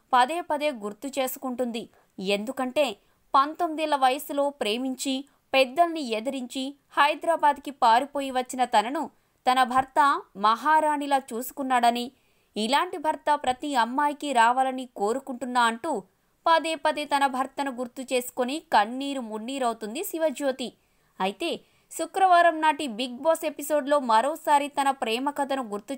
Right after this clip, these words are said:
చేసుకొని గుక్క పెట్టి ఏడ్చేసింది శివజ్యోతి. ఆమె ప్రేమ కథ విషయానికి వస్తే తీన్మార్ సావిత్రిగా అందరికీ సుపరిచితమైన శివజ్యోతిది తెలంగాణ నిజామాబాద్ జిల్లా. ప్రేమించాననే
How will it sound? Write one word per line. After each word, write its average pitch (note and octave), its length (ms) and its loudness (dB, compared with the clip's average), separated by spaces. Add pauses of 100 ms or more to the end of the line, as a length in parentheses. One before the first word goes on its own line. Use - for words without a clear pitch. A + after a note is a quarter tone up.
చేసుకొని B3+ 400 -2 (140)
గుక్క G#3 360 -4
పెట్టి C4+ 240 -6 (140)
ఏడ్చేసింది A3+ 640 -6
శివజ్యోతి. A#3+ 600 -6 (640)
ఆమె A#3+ 140 0 (120)
ప్రేమ A3+ 340 -2
కథ C#4 120 -2 (140)
విషయానికి B3 500 -4
వస్తే C4+ 280 -4 (580)
తీన్మార్ F4+ 460 2 (100)
సావిత్రిగా D4 580 2 (220)
అందరికీ D4 480 -2 (100)
సుపరిచితమైన C4 760 -4 (120)
శివజ్యోతిది A#3+ 760 -4 (500)
తెలంగాణ D#4 500 4 (220)
నిజామాబాద్ B3+ 720 2
జిల్లా. G#3 240 2 (640)
ప్రేమించాననే D#4+ 720 2